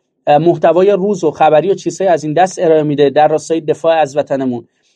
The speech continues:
هم رفیقی اگر پیجی داره تو اینستاگرام می‌خواد مطلبی بفرسته، از اینا می‌تونه استفاده بکنه. ببین، من اینو دارم می‌گم به خاطر اینکه بعضی از این ویدیوها رو من دیدم طرف رفته تو اینستاگرام منتشر کرده،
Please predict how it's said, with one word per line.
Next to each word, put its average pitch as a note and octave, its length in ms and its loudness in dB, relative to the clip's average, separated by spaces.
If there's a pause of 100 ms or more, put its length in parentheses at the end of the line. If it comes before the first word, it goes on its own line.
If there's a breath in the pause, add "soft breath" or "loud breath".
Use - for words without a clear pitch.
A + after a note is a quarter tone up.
(160)
هم C4+ 240 0
رفیقی A3+ 500 0
اگر G#3 280 2
پیجی A#3 400 -4
داره F#3 200 -2
تو F3+ 140 -8
اینستاگرام D#3+ 480 -2
می‌خواد G3 240 -2
مطلبی F#3 420 -2
بفرسته، D3+ 420 -6
از F3 160 2
اینا F3+ 140 -4
می‌تونه G3+ 320 -6
استفاده D3 460 -4
بکنه. G#2+ 380 -6 (500)
ببین، A#3+ 240 2
من A#3+ 120 0
اینو A#3+ 220 -4
دارم G#3+ 240 2
می‌گم F#3+ 280 0
به F#3+ 80 -2
خاطر F#3+ 260 -2
اینکه G3 200 -6
بعضی F#3+ 360 0
از E3+ 140 -4
این F3+ 100 -2
ویدیوها E3 400 -4
رو G3 80 -4
من F#3+ 160 -2
دیدم E3+ 200 -4
طرف F3 320 0
رفته D#3 240 -2
تو F3 120 -6
اینستاگرام D#3 460 -4
منتشر C#3+ 340 -8
کرده، G3+ 420 0